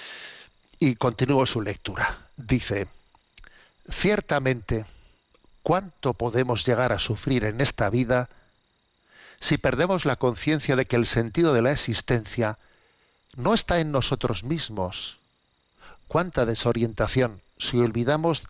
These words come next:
de dónde venimos y a dónde vamos?". El hecho de que nuestro calendario haya elegido el nacimiento de Cristo como el año cero de la historia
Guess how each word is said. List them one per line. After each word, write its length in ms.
de 260
dónde 320
venimos 680
y 100
a 80
dónde 300
vamos?". 760
El 140
hecho 220
de 80
que 120
nuestro 300
calendario 800
haya 240
elegido 400
el 100
nacimiento 540
de 140
Cristo 400
como 180
el 60
año 240
cero 400
de 100
la 120
historia 580